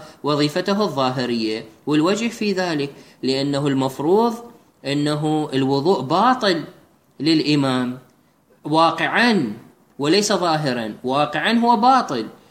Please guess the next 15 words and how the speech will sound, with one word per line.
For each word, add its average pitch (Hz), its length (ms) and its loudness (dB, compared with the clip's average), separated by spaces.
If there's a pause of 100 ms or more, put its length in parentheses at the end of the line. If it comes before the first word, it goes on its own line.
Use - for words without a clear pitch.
(240)
فلذلك 151 720 0
لا 190 260 2
ت-، 175 120 -8
ف-، 139 300 -8
فلذلك 143 640 -2
صلاته 240 600 2
باطلة 185 460 0
أيضًا 147 280 0
واقعًا، 127 560 -4 (380)
فلا 180 280 2
يصح 147 360 -2
للمأموم 139 880 0
أن 131 120 0
يأتم 120 400 -2
به. 110 640 -4